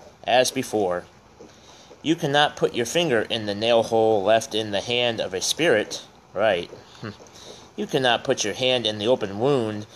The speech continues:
in the side of a ghost. That is true, too. See, touch, handle, know that the one who died upon the cross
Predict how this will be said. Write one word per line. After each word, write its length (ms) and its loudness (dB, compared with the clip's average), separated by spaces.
in 220 0
the 80 -4
side 320 6
of 100 2
a 60 -4
ghost. 640 4
That 240 0
is 120 -2
true, 280 0
too. 320 0
See, 640 2
touch, 560 2
handle, 500 2
know 500 6
that 220 -2
the 100 0
one 300 2
who 120 -4
died 520 4
upon 320 0
the 80 -4
cross 480 2